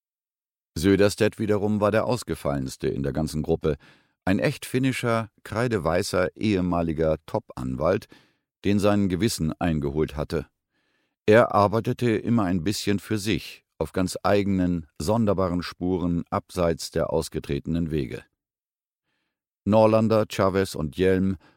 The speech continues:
schoben sich in die Reihe hinter dem Trio. Hültin erhob seine wie gewöhnlich ausdruckslose Stimme.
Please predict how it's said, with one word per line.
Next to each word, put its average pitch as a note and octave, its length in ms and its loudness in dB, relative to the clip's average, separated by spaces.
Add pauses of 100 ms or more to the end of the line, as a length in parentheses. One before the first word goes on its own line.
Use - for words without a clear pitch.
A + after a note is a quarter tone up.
(260)
schoben F#2 360 0
sich E2 180 -6
in D#2+ 100 -4
die D#2+ 120 0
Reihe D#2+ 380 2
hinter D2+ 400 -4
dem C#2 180 -6
Trio. C2+ 400 -6 (1200)
Hültin B2 520 0
erhob A2 420 0
seine G2+ 420 0
wie G#2 80 -4
gewöhnlich F#2 600 -2 (100)
ausdruckslose D#2 960 -2
Stimme. - 400 -8